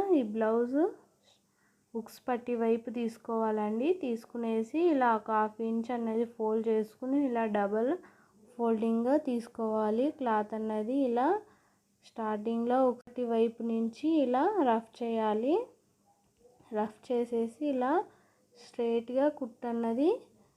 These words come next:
నెక్, నెక్ మొత్తం ఇలాగే స్టిచ్ అన్నది వేసుకోవాలి.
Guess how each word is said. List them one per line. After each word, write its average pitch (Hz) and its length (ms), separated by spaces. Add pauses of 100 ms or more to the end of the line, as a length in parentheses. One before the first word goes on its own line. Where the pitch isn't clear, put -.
(220)
నెక్, 226 240 (300)
నెక్ 226 320
మొత్తం 254 520
ఇలాగే 240 480 (280)
స్టిచ్ - 380
అన్నది 233 320
వేసుకోవాలి. 226 920